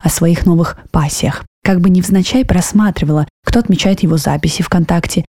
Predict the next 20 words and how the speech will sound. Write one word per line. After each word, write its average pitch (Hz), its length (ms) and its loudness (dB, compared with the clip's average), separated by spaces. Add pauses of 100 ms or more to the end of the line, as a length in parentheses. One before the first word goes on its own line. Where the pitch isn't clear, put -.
(160)
чьи - 160 0
фотки - 360 -2
он 165 160 4
лайкает 151 380 -2
в - 80 -4
Инстаграме. 156 640 0 (320)
Я 185 160 0
списывала 233 460 0
это 208 240 0
на 185 140 2
тягу 214 340 0
к - 160 -8
собственничеству, - 960 0 (200)
на 180 140 2
долгое 190 320 2
воздержание 170 580 0
от 160 140 -6
любых 170 340 0
проявлений 170 480 0
нежности. 175 640 -2